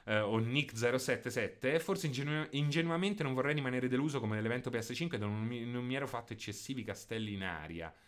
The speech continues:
Non vorrei rimanere deluso come del, dall'evento P S cinque dove mi ero fatto eccessivi castelli in aria. Ma che castelli in aria ti eri fatto? Cioè, alla fine, ma, boh, mm.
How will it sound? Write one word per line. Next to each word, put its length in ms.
Non 200
vorrei 320
rimanere 500
deluso 440
come 220
del, 280
dall'evento 640
P 100
S 180
cinque 300
dove 180
mi 120
ero 100
fatto 280
eccessivi 560
castelli 480
in 120
aria. 280
Ma 80
che 100
castelli 320
in 100
aria 160
ti 80
eri 120
fatto? 520
Cioè, 140
alla 100
fine, 200
ma, 500
boh, 400
mm. 320